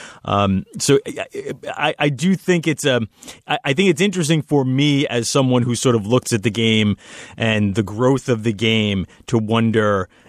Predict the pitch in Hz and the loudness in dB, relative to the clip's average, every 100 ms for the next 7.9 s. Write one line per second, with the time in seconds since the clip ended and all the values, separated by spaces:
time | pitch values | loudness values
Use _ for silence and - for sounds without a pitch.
0 | _ - - 123 - 113 117 113 107 - | _ -6 -2 -2 -2 -2 0 2 -2 -6
1 | - 131 110 117 - 117 120 120 117 107 | -2 0 2 0 0 0 0 0 0 0
2 | 98 92 107 104 95 82 78 - - - | 0 -2 0 0 0 -2 -6 -12 -20 -4
3 | 98 95 98 - 104 104 - 120 113 107 | 0 2 0 -2 -2 -2 0 0 2 0
4 | - 110 - 113 107 101 101 98 - 147 | 0 -2 0 0 2 2 0 -2 -2 -2
5 | 180 226 - 202 233 156 135 - 156 - | 0 0 -2 -2 0 0 0 -2 -6 -6
6 | - - 165 175 170 - 151 220 262 - | -6 -6 -2 0 0 -2 0 0 0 0
7 | 233 220 127 120 - 254 175 127 | 2 2 -2 -4 -2 0 2 2